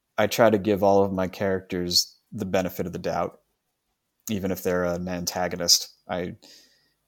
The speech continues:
I try to, um, write them in a way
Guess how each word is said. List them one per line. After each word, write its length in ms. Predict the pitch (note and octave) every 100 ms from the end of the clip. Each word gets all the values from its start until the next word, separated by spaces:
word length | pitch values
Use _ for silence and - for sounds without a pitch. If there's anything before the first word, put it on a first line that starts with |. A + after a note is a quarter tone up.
| _ _ _ _ _ _ _ - -
I 80 |
try 460 | F#2+ - B2 G#2+ G2
to, 540 | - G2+ F#2+ F2+ F2 - -
um, 520 | D#2+ F2 F2+ F2+ F2 _ _ _ _ _ _ _ _
write 320 | - A2 G#2+ A2
them 160 | G2+
in 60 | G2+
a 40 |
way 440 | F#2 F#2 F#2+ F#2